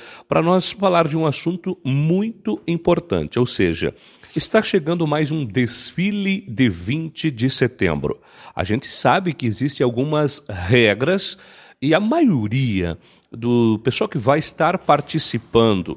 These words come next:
desse desfile com os seus animais, com os seus cavalos,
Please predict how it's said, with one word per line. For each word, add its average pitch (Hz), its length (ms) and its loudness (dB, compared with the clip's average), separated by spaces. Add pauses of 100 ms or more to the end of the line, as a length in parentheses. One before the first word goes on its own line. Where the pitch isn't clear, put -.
(140)
desse 113 240 -2
desfile 101 640 -2
com 101 160 -6
os 101 100 -6
seus 101 220 -2
animais, 98 580 2
com 101 140 -8
os 98 80 -8
seus - 180 -4
cavalos, 127 640 2